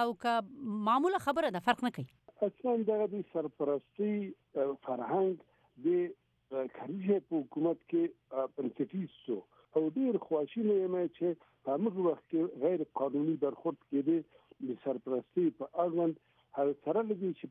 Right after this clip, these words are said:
Speaker 2: پنځلسمې دورې کې موږ قانون د سرپرستۍ تصویب کړ او په هغه کې واضح او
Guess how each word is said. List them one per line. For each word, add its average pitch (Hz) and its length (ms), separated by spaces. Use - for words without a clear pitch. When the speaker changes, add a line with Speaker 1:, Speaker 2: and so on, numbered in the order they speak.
Speaker 2:
پنځلسمې 160 680
دورې 160 280
کې - 180
موږ 151 140
قانون 147 360
د 139 60
سرپرستۍ 135 680
تصویب 147 360
کړ 175 80
او 160 140
په - 160
هغه 165 200
کې 175 100
واضح 135 600
او 135 100